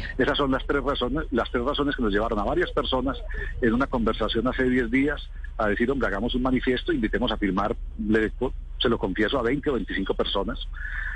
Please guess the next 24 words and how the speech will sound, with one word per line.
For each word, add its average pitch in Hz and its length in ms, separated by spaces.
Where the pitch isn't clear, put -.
Y, 95 1000
em, 92 340
este - 220
fin 120 300
de 123 120
semana 113 460
y 123 60
hasta 98 280
anoche 104 300
a 120 60
las 101 160
doce 104 160
de 117 60
la 101 100
noche 113 420
había 117 200
ciento 123 280
veinte 120 220
firmas, 127 440
hoy 127 200
hay 127 140
más 120 240
de 127 100
doscientas. 110 680